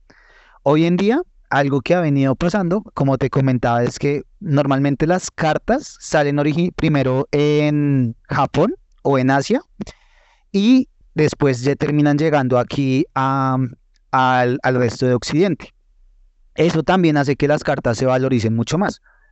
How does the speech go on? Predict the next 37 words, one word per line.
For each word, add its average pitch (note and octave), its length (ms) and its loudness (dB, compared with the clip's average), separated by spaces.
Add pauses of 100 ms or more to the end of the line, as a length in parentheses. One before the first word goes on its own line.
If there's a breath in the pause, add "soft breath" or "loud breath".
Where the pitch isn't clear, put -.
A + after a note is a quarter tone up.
(140)
porque C#3+ 220 0
como C#3+ 220 0
las C#3+ 160 2
cartas C#3 340 -2
salen E3 320 0
a F3+ 160 0 (140)
muy D3+ 260 -2
bajo D#3+ 340 2
costo E3+ 380 -2
allá E3 260 0
en E3 60 -2
Japón, F#3+ 480 -2 (120)
normalmente C3 640 0
se E3 100 0
arman B2+ 320 0
los C#3+ 160 -2
mazos, C3+ 440 -2 (220 soft breath)
la B2 140 0
gente B2+ 260 0
comienza C#3+ 360 0
a - 20 -4
jugarlos F3+ 680 -2
y D#3 120 2
los C#3 160 0
mazos B2 260 0
competitivos, C#3+ 920 -2
pues, C3+ 560 -2
comienzan B2+ 640 0
a C3+ 40 4
después C#3 300 0
a A#2 80 2
ser A#2+ 180 -2
conocidos B2+ 500 0
aquí A2+ 440 -2 (480)
en B2 200 2
América C3+ 480 0 (320)
o B2+ 340 0